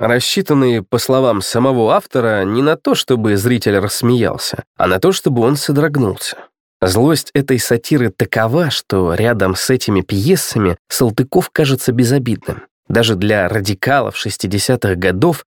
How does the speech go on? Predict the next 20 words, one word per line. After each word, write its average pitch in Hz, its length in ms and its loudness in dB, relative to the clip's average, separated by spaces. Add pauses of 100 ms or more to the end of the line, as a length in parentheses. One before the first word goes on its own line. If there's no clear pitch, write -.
(100)
это 120 300 0
было 104 360 0
чересчур. - 800 -4 (380)
Сухово-Кобылин 160 1040 2
использовал 139 760 0
тут 139 220 0
метод 123 420 0
гротескного 117 720 0
преувеличения 107 1000 0 (160)
и 117 60 2
неправдоподобного 113 1120 0
окарикатуривания, 104 1120 -2 (220)
типа - 240 0
того, 120 340 2
что 110 320 -2
применял 107 500 0
Гоголь, 113 460 0
но 98 300 0
гораздо 110 520 -2
бесстрашнее 101 1040 -4